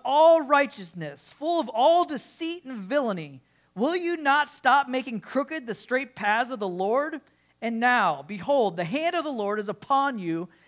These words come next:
and you will be blind and unable to see the sun for a time." Immediately,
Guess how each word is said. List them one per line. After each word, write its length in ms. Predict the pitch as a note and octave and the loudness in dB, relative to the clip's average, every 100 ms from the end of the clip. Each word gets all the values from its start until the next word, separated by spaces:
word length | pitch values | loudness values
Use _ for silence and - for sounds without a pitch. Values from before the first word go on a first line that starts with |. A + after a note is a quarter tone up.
| - | -4
and 160 | A3 A#3 | -4 -2
you 100 | A#3+ | -2
will 100 | A3 | -2
be 180 | G#3 | -2
blind 720 | F#3 D#3 G3 A#3+ C#4 D#4+ F4+ F4 | -4 -6 0 2 2 0 -4 -8
and 220 | G#3+ G#3 - | -10 -8 -2
unable 680 | B3+ D4+ - C4+ C4+ C#4+ | -2 -2 -6 -6 -4 -4
to 100 | C4+ | -6
see 340 | B3+ - A#3+ A#3 | -10 -14 -12 -8
the 140 | G#3+ | -8
sun 460 | G3+ - A#3+ A#3+ A#3+ | -10 -2 -2 -2 -6
for 200 | - A3+ | -6 -6
a 60 | |
time." 600 | A3 - A3 F#3 C#3+ C#3 C#3 _ _ _ _ | -4 -2 -2 -2 -4 -10 -20 _ _ _ _
Immediately, 840 | E3+ G3+ B3+ C#4 B3 E3 D3 C3 | -10 -6 -4 -6 -6 -6 -8 -10